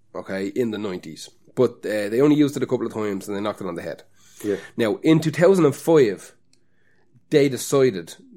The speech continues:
Speaker 1: to, uh, get their own little studio going again. So they found a place in Pittsburgh, California, not Pittsburgh, Pennsylvania, Pittsburgh, California, in an industrial estate.
Speaker 2: Do you know what I find funny about California? They have the names of a lot of places from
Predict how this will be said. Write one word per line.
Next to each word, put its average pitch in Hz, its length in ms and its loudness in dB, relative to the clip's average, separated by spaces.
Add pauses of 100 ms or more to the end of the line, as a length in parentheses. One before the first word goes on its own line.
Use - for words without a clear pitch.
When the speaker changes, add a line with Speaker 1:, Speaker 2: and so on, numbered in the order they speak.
(240)
Speaker 1:
to, 117 220 -4
uh, 95 220 -4 (120)
get 127 160 0
their 127 120 2
own 113 140 -4
little 110 160 -6
studio 113 400 -6
going 90 340 -10 (140)
again. 92 460 -8 (800)
So 117 360 2
they 123 140 -2
found 165 240 4
a - 20 -4
place 131 400 -2
in 107 280 -6
Pittsburgh, 139 460 0
California, 113 800 -4
not 113 180 -6
Pittsburgh, 104 400 -8
Pennsylvania, 90 720 -12
Pittsburgh, 113 500 -6
California, 95 600 -8 (300)
in 117 100 -4
an 107 60 -2
industrial 104 600 0
estate. 80 320 -12
Speaker 2:
Do 180 120 2
you 220 40 6
know 240 60 4
what 247 80 2
I 247 40 -6
find 214 200 4
funny 180 220 2
about 143 180 2
California? 131 500 -2
They 143 200 0
have 180 280 -4
the 147 100 -6
names 120 440 0
of 104 80 -10
a 101 60 -6
lot 113 260 -4
of 127 100 -14
places 120 440 -8
from 101 320 -10